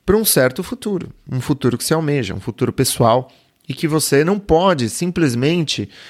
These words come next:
deixar, ou seja, esse barco ao sabor das ondas, a-, ao capricho das ondas e das marés, porque isso é qualquer coisa, porque a vida é uma só, né?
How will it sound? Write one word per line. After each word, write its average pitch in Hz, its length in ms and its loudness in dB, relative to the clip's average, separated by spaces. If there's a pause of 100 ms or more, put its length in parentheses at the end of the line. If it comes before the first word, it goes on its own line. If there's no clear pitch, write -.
(220)
deixar, 151 1000 2
ou - 60 -18
seja, 113 280 -4
esse 110 180 -2
barco 139 640 0
ao 139 140 0
sabor 131 320 0
das 175 180 0
ondas, 123 540 -2 (260)
a-, 110 280 -2
ao 113 120 0
capricho 160 840 0 (420)
das 127 260 2
ondas 110 300 2
e 131 60 2
das 117 160 2
marés, 131 560 0 (160)
porque - 280 -2
isso 107 480 0 (600)
é 151 60 2
qualquer - 280 -2
coisa, 151 300 0
porque - 180 -2
a 104 40 4
vida 95 200 -2
é - 20 0
uma 123 140 -2
só, - 340 -2 (220)
né? 117 280 0